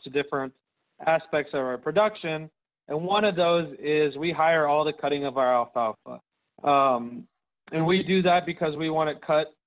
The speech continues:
almost all together. So we have two or three people that cut for us. And it really reduces our workload. And we get charged anywhere from twelve to fifteen dollars an acre. We've started doing all the raking and baling, as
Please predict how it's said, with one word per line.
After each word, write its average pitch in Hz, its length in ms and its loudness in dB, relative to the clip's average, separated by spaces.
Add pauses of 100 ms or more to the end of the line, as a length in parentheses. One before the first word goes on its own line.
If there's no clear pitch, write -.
(200)
almost 160 320 0
all 147 180 4
together. 156 600 0
So 147 80 -2
we 147 80 0
have 147 180 0
two 165 60 -2
or 147 80 0
three 143 200 -4
people 139 340 -8
that 127 200 -2
cut 156 300 -2
for 165 180 4
us. 185 120 2 (500)
And 147 100 2
it 156 60 4
really 170 240 4
reduces 151 640 0
our 127 180 2
workload. 139 680 2 (420)
And 170 80 2
we 202 60 4
get 208 180 0
charged 175 280 0
anywhere 170 300 -2
from 160 120 -12
twelve 151 300 0
to 143 80 -6
fifteen 147 400 -4
dollars 131 560 -2
an 123 100 -8
acre. 127 500 -4 (380)
We've 185 260 2
started 185 400 2
doing 165 300 -2
all 147 240 2
the 143 100 -2
raking 170 680 0
and 139 260 -6
baling, 170 680 2
as 139 300 2